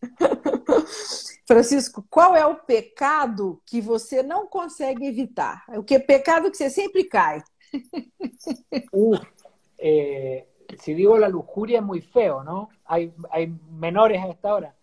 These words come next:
Speaker 2: No, ese lo encuentro además no tan grave ese. Eh, no lo encuentro ni pecado ese, pero
Speaker 1: Ah.
Speaker 2: sí, la gula, también me gusta comer cosas ricas. No, no comer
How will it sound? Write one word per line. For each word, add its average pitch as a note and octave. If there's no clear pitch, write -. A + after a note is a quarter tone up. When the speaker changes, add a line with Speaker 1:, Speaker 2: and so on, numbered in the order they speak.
Speaker 2:
No, G3
ese A#3
lo G#3+
encuentro A#3+
además A3
no A3
tan G#3
grave F#3
ese. B2+
Eh, C#3+
no E3
lo G3
encuentro G#3
ni G3
pecado E3+
ese, -
pero D#3
Speaker 1:
Ah. A3+
Speaker 2:
sí, D#3
la E3
gula, G#3
también F#3
me A3
gusta G#3
comer F#3+
cosas F#3
ricas. E3
No, F#3+
no A#3+
comer A3